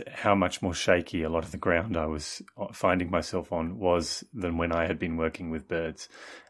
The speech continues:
Um, and that happens, you know, again and again throughout the book, as you say, and you've given many of those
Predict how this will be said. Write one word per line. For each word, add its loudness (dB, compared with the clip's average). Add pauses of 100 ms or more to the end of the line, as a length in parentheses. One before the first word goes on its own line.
Um, 2 (240)
and 2
that 6
happens, 0
you -6
know, -2
again 2
and 0
again 2
throughout 2
the -6
book, -4
as -4
you -4
say, 2
and -2
you've -2
given -4
many 0
of -4
those -4